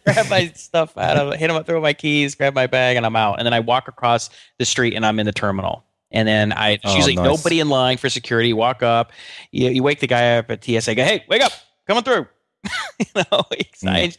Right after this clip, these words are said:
Speaker 1: looks at your I D, walk through, and it's, so it's no headache at all. Um, and, uh, yeah, so if I had to fly to L A X, man, that, it's almost worth driving. It's such a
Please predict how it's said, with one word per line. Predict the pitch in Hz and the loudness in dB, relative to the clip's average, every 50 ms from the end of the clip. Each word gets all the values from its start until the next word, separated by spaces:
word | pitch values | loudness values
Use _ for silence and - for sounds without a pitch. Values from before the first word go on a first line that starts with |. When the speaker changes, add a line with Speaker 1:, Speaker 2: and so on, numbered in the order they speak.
| - 262 277 - | -6 -4 -4 -2
Speaker 1:
looks | - 160 165 - | -2 -2 0 0
at | 175 | 0
your | 156 156 | 2 2
I | 143 143 | 2 2
D, | 139 139 139 | 2 0 -2
walk | 131 135 139 143 143 - | 0 0 0 0 0 -2
through, | - 139 131 127 123 | -2 0 2 2 2
and | 123 120 | 2 0
it's, | 117 113 - - - | -2 -4 -6 -8 -4
so | - 151 | -2 -2
it's | 135 - 135 | -2 -2 -4
no | 135 143 143 143 143 139 | -2 0 2 2 2 0
headache | 131 - 131 123 120 110 110 101 | 0 0 0 0 0 0 0 0
at | 104 101 | 0 0
all. | 98 101 - - - - - _ _ _ - - - - _ | 0 0 -2 -4 -8 -10 -16 _ _ _ -20 -20 -20 -14 _
Um, | - 120 117 117 117 113 110 110 107 104 107 _ - - - - _ | 0 2 4 4 4 2 2 0 -2 -4 -6 _ -14 -20 -20 -20 _
and, | - - 117 117 113 113 110 107 104 | -4 0 0 2 2 2 2 0 0
uh, | 107 104 101 | 0 2 2
yeah, | 98 98 95 92 98 | 0 0 -2 -2 -2
so | - - 110 107 123 | -2 0 0 0 0
if | 139 - | 0 0
I | 294 294 | 0 0
had | 262 196 | 0 0
to | - | -2
fly | - - 117 107 | -2 0 0 0
to | 104 | 2
L | 95 98 95 | 2 2 2
A | 92 92 | 2 2
X, | 95 92 92 90 - - | 2 0 0 -2 -4 -6
man, | 104 95 95 | -6 -4 -2
that, | 98 101 - | 0 -2 -2
it's | 110 - | -2 0
almost | 113 113 110 104 104 110 | 0 0 0 0 -2 -4
worth | 101 98 95 | -6 -8 -6
driving. | - 107 101 101 98 95 98 95 | -4 -2 0 0 0 0 -4 -6
It's | - - | -8 -8
such | - - 117 107 107 - | -6 -2 -2 -2 -2 -4
a | 113 | -8